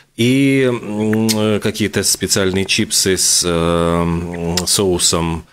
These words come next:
и даже вот какие-то, э, куриные специальные ножки в каком-то соусе. То есть там с-, сейчас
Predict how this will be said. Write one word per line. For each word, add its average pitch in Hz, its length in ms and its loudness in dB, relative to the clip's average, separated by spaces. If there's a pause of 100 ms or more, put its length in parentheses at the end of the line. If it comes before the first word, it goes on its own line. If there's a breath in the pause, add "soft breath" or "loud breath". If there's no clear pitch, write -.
(500 loud breath)
и 117 440 2
даже 104 300 0
вот 98 160 0
какие-то, 95 420 -2
э, 90 520 0 (500)
куриные 92 800 0
специальные 82 720 -2
ножки 110 560 0
в - 400 -18
каком-то 101 400 -2
соусе. 98 380 0
То - 100 -6
есть - 120 -2
там 98 140 -2
с-, - 220 -4 (120)
сейчас - 500 -4